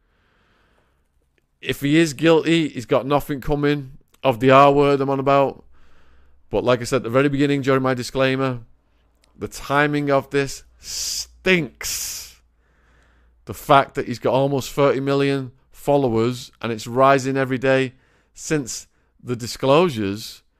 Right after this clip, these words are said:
means that a lot of the other people around the world smelling something rotten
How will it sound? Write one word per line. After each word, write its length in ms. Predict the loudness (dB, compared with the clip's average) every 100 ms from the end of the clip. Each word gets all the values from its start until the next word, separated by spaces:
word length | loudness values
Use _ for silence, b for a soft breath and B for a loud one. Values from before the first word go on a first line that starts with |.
| _ _ _ _ _ _ _
means 540 | -4 0 2 0 0
that 180 | 0 0
a 40 |
lot 320 | 2 6 6
of 180 | 4 -2
the 140 | -4 -2
other 240 | 0 0
people 400 | 0 0 0 -2
around 400 | -2 0 2 2
the 80 | 0
world 520 | 2 2 2 0 -4 -14 _ _ _ _ _ _ _
smelling 1040 | -14 -8 -8 -8 -10 -10 0 2 4 2 0
something 580 | -4 -4 -4 -4 -4 -12 _ _
rotten 640 | 0 2 2 0 -4 -8